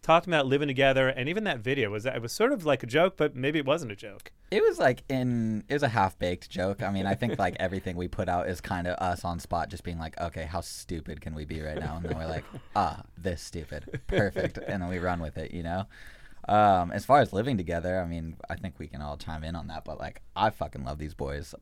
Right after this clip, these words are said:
Speaker 2: till the day I die, and I think we, y-, obviously there's always ups and downs.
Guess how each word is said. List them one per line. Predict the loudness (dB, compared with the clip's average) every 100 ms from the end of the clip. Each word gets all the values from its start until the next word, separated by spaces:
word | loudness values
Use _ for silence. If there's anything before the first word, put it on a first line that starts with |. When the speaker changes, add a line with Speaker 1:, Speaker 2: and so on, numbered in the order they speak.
| -8
Speaker 2:
till | -4 -4 -4 -6
the | -6
day | -4
I | -4
die, | -4 -4 -4
and | -6 -8
I | -8
think | -10 -8
we, | -6 -6 -6 -10 -14 -10
y-, | -6 2
obviously | 2 2 -2 -6
there's | -6 -4
always | -4 -4
ups | -6 -6
and | -6
downs. | -4 -4 -6 -8